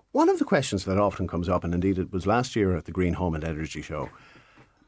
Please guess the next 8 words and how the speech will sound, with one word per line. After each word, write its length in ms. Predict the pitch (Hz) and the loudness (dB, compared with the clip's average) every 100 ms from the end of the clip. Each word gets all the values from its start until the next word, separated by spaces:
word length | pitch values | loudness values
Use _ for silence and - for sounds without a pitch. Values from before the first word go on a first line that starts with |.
| _ - | _ -6
how 280 | - 247 | 2 4
old 760 | 302 294 190 151 107 87 64 - - | 6 6 6 6 4 2 -2 -14 0
does 220 | 127 104 | 0 4
your 100 | 110 | 2
house 460 | 85 117 104 - | 2 2 0 0
need 360 | 107 104 98 82 | 0 2 2 -2
to 100 | - | -10
be 520 | 87 98 85 110 - | -2 0 0 -6 -16